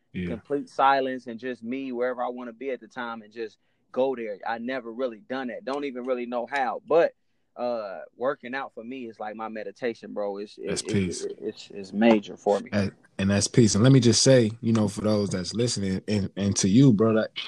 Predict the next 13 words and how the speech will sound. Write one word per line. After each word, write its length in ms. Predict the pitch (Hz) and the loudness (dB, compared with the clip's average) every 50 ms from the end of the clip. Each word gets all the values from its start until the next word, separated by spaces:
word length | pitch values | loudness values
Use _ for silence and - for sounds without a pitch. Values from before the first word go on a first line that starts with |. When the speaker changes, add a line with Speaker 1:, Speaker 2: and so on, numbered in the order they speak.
| - - _ _ _ _ _ _ _ _ _ _ - | -12 -18 _ _ _ _ _ _ _ _ _ _ -8
Speaker 1:
for 140 | - 98 90 | -2 0 6
me, 280 | 117 147 170 180 170 | 8 8 10 10 8
bro, 440 | 156 143 165 165 160 160 147 - - _ _ _ _ _ _ _ _ _ _ _ _ _ _ _ _ - _ - | 8 8 8 8 8 8 6 4 0 _ _ _ _ _ _ _ _ _ _ _ _ _ _ _ _ -20 _ -4
a 80 | - 117 | -2 0
lo-, 160 | 120 123 - | 0 -2 0
you 100 | - 135 131 | 2 2 4
know, 280 | 123 117 104 98 - _ - | 4 2 0 -2 -6 _ 0
a 80 | 127 | 4
lot 160 | 139 147 151 156 | 6 6 6 6
of 60 | 151 | 4
times, 280 | 151 156 143 135 127 | 0 0 0 0 2
you 60 | 131 139 | 4 4
know, 220 | 139 127 117 - | 4 4 4 2